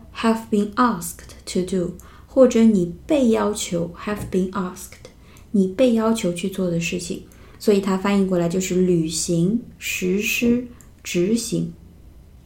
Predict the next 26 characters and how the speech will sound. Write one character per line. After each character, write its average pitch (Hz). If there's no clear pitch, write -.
比 214
如 208
说， 269
把 190
承 190
诺 262
付 240
诸 247
行 185
动， 196
兑 247
现 226
承 185
诺。 208
To 220
carry 262
out 208
a 202
promise。 202
to 208
carry 220
out 185
a 190
promise。 185
那 226
么 185